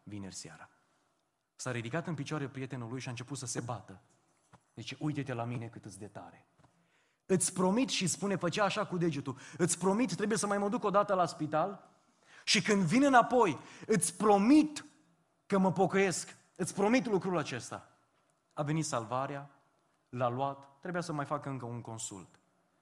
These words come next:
A rămas peste noapte acolo, a mai rămas încă o zi. A doua zi, vine un vecin la fratele păstor și zice, „Știi, cu tare, a murit.”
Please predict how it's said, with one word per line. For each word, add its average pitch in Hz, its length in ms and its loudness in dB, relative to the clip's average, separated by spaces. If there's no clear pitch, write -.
A 117 120 -6
rămas 107 260 -8
peste - 240 -12
noapte 104 280 -10
acolo, 113 420 -14
a - 80 -14
mai 101 140 -10
rămas 101 260 -8
încă 98 200 -12
o 90 40 -12
zi. 104 260 -14
A 113 100 -8
doua 110 220 -6
zi, 113 280 -10
vine 123 220 -6
un 117 100 -6
vecin 107 280 -10
la 113 80 -6
fratele 107 300 -12
păstor 104 320 -16
și - 140 -16
zice, 101 360 -18
„Știi, 147 600 -10
cu 123 100 -10
tare, 95 360 -12
a - 80 -18
murit.” 98 480 -18